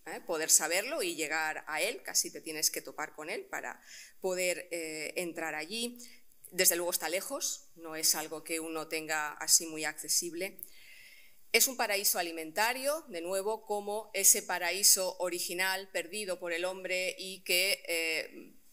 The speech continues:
se, a lo largo de, de su historia intentará recuperar a través de esas tierras prometidas en varias ocasiones por Dios al hombre. Pero Cucaña no es simplemente un lugar donde se pueda comer de todo y esté todo rico y los árboles sean bellos,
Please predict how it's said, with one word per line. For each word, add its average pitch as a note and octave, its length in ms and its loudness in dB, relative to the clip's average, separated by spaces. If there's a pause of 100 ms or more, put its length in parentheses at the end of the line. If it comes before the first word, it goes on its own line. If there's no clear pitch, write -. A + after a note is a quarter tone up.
(100)
se, - 520 4
a D#3+ 100 0
lo E3 120 -2
largo F#3 380 0
de, D#3+ 300 -6
de F3 140 -2
su - 100 4
historia F3+ 560 4
intentará E3+ 460 -4
recuperar F3 800 -2 (240)
a F3 120 0
través F3 420 4
de F3 220 2
esas F3+ 360 4
tierras F#3+ 400 0
prometidas E3+ 800 -2
en E3 100 -8
varias E3+ 300 0
ocasiones E3 520 -4
por D3+ 200 -14
Dios D#3 360 -4
al D#3+ 160 -6
hombre. G3 440 -4 (1000)
Pero B3 640 4
Cucaña A3 680 -2
no F#3+ 140 -2
es F#3+ 120 4
simplemente G#3 500 0
un G#3 100 4
lugar G#3 360 2
donde F3 240 -6
se F3 140 2
pueda F3 380 -2
comer G#3+ 440 0
de G#3+ 120 -2
todo A3 520 0
y F3 100 -6
esté E3+ 200 2
todo E3+ 280 -4
rico F#3+ 480 -4
y F3 260 -6
los E3 180 -2
árboles E3 400 -2
sean D3+ 260 0
bellos, F#3 600 -2